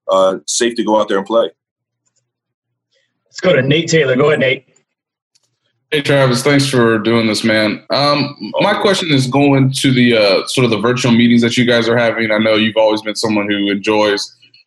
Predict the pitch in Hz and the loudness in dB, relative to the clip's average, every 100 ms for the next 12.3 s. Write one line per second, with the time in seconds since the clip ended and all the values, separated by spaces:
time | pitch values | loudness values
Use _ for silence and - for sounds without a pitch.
0 | _ 107 104 110 110 107 104 107 107 - | _ -4 -2 0 0 0 0 0 0 -2
1 | - - _ _ _ - 113 110 - 117 | -10 -12 _ _ _ -4 -4 -4 -4 -2
2 | 110 107 71 - 101 101 98 98 98 107 | 0 0 -2 -4 -2 0 -2 -4 -6 -4
3 | 101 95 110 98 107 104 104 101 - _ | -2 -2 -4 -2 0 0 0 -4 -16 _
4 | _ _ - 143 135 - - _ 135 135 | _ _ -4 -2 0 -4 -10 _ 0 2
5 | 131 180 190 185 170 139 135 143 147 147 | 2 2 0 0 0 0 2 2 2 2
6 | 127 117 117 139 131 139 131 127 117 - | 2 0 0 0 0 2 2 2 -2 -2
7 | 120 120 120 127 127 117 123 120 117 113 | -2 -2 -2 0 0 0 2 0 0 -4
8 | - 117 135 131 127 127 120 113 - 113 | -4 0 0 2 2 2 2 0 -2 -4
9 | - 123 131 113 101 98 - 131 117 - | -2 -4 -2 -2 -4 -10 -4 -4 -2 -6
10 | - - - 135 131 120 - 123 - 135 | -16 -14 -6 -2 0 0 0 -2 0 -2
11 | 143 123 117 110 101 98 - 101 98 98 | 0 0 0 -2 -2 -4 -4 -4 -4 -6
12 | 110 110 104 | -4 0 -2